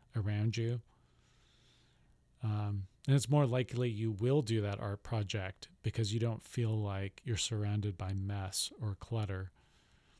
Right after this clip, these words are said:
or you feel like you can read the book in peace because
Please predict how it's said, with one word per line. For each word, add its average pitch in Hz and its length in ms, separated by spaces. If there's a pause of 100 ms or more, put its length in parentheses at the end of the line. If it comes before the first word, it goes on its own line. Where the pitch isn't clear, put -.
(200)
or 117 80
you 107 60
feel 127 220
like 113 220
you 110 80
can 113 380
read 107 220
the 110 100
book 101 500 (460)
in 104 220
peace 101 560
because 98 720